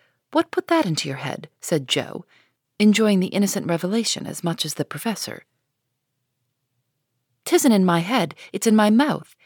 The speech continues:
answered literal Demi, putting out his tongue with a chocolate drop on it, thinking she alluded to confectionery, not ideas. "Thou shouldst save some for the little friend.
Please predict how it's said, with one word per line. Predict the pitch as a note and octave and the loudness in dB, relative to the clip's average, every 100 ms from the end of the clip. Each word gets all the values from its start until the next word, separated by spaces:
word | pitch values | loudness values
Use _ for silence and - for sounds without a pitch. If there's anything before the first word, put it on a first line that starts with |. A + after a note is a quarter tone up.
| _ | _
answered | F3 D3+ D3+ C3+ - - | -4 -2 -4 -6 -10 0
literal | F3 D#3 C#3 | 0 2 -2
Demi, | C#3+ C3+ F3 F3+ - - _ _ | -4 -6 -8 -10 -14 -20 _ _
putting | - A3 | 0 2
out | F#3 E3 | 2 0
his | D#3 | -6
tongue | - G#3 F#3 D3 C#3 - - | -6 -2 -2 -2 -6 -14 -10
with | F3 | -8
a | E3+ | -6
chocolate | - B3+ - - | -2 -2 -2 -8
drop | - B2+ B2+ | -6 -6 -6
on | - - | -10 -10
it, | - - _ _ - | -12 -18 _ _ 0
thinking | B3 A#3 G3 | 2 4 2
she | - | 2
alluded | F3 F3 D#3+ C#3 - - | 2 2 0 -2 -8 -14
to | F#3 | -6
confectionery, | F3+ F3+ B3 - - - - F#2+ - _ _ - | -4 -2 -2 -4 -6 -6 -10 -14 -18 _ _ 2
not | G3+ E3+ | 4 4
ideas. | C#3+ C#3+ F#3 - - - - _ _ _ _ _ _ _ _ _ _ _ _ _ _ _ _ _ _ _ _ - | 2 -2 -4 -6 -12 -18 -20 _ _ _ _ _ _ _ _ _ _ _ _ _ _ _ _ _ _ _ _ 2
"Thou | F#3+ C#4+ | 4 6
shouldst | E4+ D#4+ B3 - | 4 0 0 0
save | C#4 C#4 | -2 -2
some | - C3+ | -4 -6
for | F#3 | -4
the | E3 | -2
little | F3 F#3+ | 0 -2
friend. | - B3+ - - | -2 -4 -4 -8